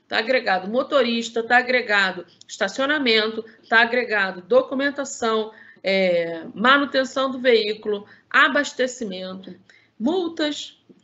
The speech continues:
É, não tinha tecnologia de informação pra gerir isso.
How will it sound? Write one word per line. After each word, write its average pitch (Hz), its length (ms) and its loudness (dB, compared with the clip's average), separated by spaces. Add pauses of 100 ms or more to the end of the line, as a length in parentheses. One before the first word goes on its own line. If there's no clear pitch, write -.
(500)
É, 190 460 -4
não 339 260 4
tinha 311 360 -2
tecnologia 254 500 -2
de 240 80 -4
informação 233 560 -2
pra 240 160 0
gerir 190 400 -2
isso. 240 420 -4